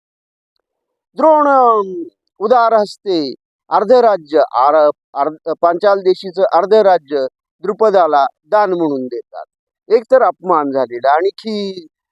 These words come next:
जखमेवर मीठ चोळल्यासारखं एका ब्राह्मणाकडून आता क्षत्रियाला अर्ध राज्य दान म्हणून मिळत होतं.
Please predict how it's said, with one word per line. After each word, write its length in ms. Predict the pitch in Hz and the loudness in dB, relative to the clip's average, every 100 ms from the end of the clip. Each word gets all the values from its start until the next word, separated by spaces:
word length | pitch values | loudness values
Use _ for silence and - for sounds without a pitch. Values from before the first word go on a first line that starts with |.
| _ 156 | _ -4
जखमेवर 480 | 214 196 240 226 208 | -4 0 4 4 2
मीठ 180 | 214 240 - | -2 -6 -6
चोळल्यासारखं 1000 | - 214 208 190 185 185 175 - 160 135 - _ | 0 2 4 4 2 2 0 0 -2 -2 -8 _
एका 400 | - 196 190 165 151 | -8 -2 0 2 0
ब्राह्मणाकडून 960 | 131 175 233 277 269 254 226 214 185 175 - - | -2 -2 0 0 0 0 0 2 0 -2 -8 -8
आता 420 | 170 175 151 139 - _ _ | -2 2 2 2 -4 _ _
क्षत्रियाला 760 | - 226 - 240 220 190 165 147 - | -2 -2 0 0 2 2 2 0 -2
अर्ध 220 | 160 190 214 | -2 2 4
राज्य 460 | 208 180 151 156 151 | 4 2 0 -4 0
दान 220 | 185 170 | 0 0
म्हणून 400 | 160 147 135 127 | -2 -4 -6 -10
मिळत 320 | 123 _ _ | -16 _ _
होतं. 220 | 110 _ | -20 _